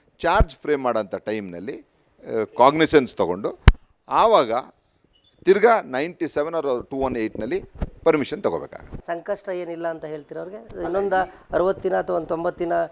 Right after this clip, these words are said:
Speaker 2: ಇನ್ವೆಸ್ಟಿಗೇಷನ್ ಆಗಿ ಚಾರ್ಜ್ ಶೀಟ್ ಹಾಕೋವರೆಗೂ ಕೂಡ ಅವ್ರಿಗೆ ಒಂದು ಆಕ್ಸಿಜನ್ ಇರುತ್ತೆ ರಾಜಕಾರಣವಾಗಿ ಉಸಿರಾಟ ಮಾಡ್ಲಿಕ್ಕೆ?
Speaker 1: ಅಲ್ಲ,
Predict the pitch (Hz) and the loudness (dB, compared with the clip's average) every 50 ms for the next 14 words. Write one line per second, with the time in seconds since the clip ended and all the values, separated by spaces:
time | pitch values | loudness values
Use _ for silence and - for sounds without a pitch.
0 | - _ _ _ _ _ - _ - 170 165 170 175 175 - 165 156 165 156 - | -8 _ _ _ _ _ -20 _ -6 -2 0 0 0 0 -4 -6 -4 -4 -4 -2
1 | 170 165 170 170 165 160 - - 156 151 - - 175 165 170 156 160 - 190 190 | -2 0 0 -2 -2 -4 -4 -4 -4 -4 -4 -8 -6 -2 -2 -2 -2 -2 -2 -4
2 | 185 175 185 175 - 190 180 180 180 175 175 170 165 160 156 - - 190 170 170 | -2 -4 -4 -4 -4 -2 0 0 0 0 -2 -2 -2 -2 -2 -2 -6 -4 -4 -2
3 | 156 156 156 175 - - 165 156 156 156 - 180 170 165 170 170 175 175 160 151 | -2 -2 -2 -4 -2 -2 -2 -2 -2 -4 -4 -6 -4 -2 -2 -4 -4 -4 -6 -6
4 | - 175 170 160 165 165 165 165 165 165 165 202 202 165 - - - 214 | -6 -6 -6 -6 -6 -6 -6 -6 -8 -10 -8 -8 -8 -8 -8 -12 -10 -10